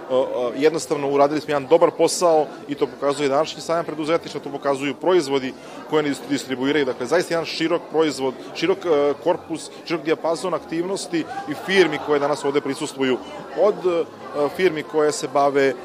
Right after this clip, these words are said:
uređenjem prostora do, e, firmi koje se bave ulepšavanjem, do firmi koje se bave, e, proizvodnjom, distribucijom hrane, proizvodnjom hleba i tako dalje i tako dalje. Neke firme koje se bave digitalnim marketingom, prosto jedan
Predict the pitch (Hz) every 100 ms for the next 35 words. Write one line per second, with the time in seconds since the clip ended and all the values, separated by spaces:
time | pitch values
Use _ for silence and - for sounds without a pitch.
0 | - 139 135 160 180 156 170 - 180 143
1 | 117 117 107 104 - - 127 123 123 -
2 | - 170 147 135 143 139 143 139 139 135
3 | 120 - 143 135 - 175 196 214 180 151
4 | 165 147 139 139 131 123 123 127 123 113
5 | - - - 120 123 120 143 135 123 123
6 | 135 131 123 110 156 175 190 190 175 160
7 | - - - 127 147 196 - 180 180 151
8 | 147 160 156 156 147 135 143 151 135 131
9 | 120 - - 147 135 123 143 131 139 135
10 | 127 185 196 202 185 180 180 180 165 147
11 | 131 156 - 143